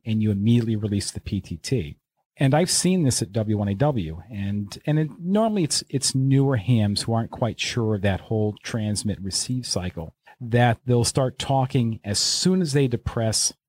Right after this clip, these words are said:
the foot switch or the P T T switch, and they'll release it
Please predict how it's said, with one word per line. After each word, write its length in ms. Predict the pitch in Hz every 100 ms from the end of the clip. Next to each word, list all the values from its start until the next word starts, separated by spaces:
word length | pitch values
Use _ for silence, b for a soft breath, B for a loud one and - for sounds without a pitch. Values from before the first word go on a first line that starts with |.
| -
the 80 |
foot 220 | - 113 -
switch 480 | - 92 - - -
or 140 | 101
the 80 | 92
P 160 | - 98
T 160 | -
T 220 | 92 107
switch, 480 | 98 - 73 - - _ _ _
and 420 | 113 110 107 107 - _
they'll 420 | 107 107 110 110
release 480 | 101 104 117 202 -
it 160 | 117